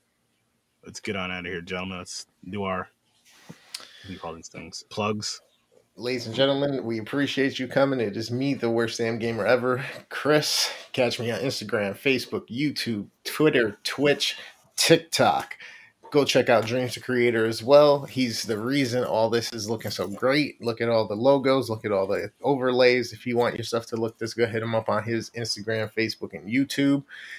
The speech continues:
Speaker 2: So Good It's Scary. If you are an independent artist, you have a horror movie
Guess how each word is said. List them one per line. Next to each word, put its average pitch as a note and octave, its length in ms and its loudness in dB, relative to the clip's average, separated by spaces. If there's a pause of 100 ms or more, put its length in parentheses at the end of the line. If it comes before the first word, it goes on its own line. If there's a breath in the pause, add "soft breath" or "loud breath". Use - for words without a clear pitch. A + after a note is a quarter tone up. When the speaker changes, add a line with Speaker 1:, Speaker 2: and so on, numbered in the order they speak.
(300 loud breath)
Speaker 2:
So - 380 6
Good C#3+ 160 4
It's B2 160 2
Scary. D3 400 6
If A#2+ 120 -2
you D3 200 4
are C3+ 100 8
an F#2 80 4
independent C#3 420 0
artist, B2+ 280 4
you C3+ 100 2
have B2 220 4
a A#2+ 160 0
horror B2+ 400 6
movie A#2+ 600 -4